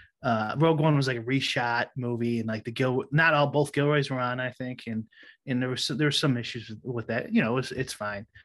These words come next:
but that, that, that would be my ranking.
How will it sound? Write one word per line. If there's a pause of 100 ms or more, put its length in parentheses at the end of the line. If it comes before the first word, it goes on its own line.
(360)
but
that,
that, (380)
that
would
be
my
ranking.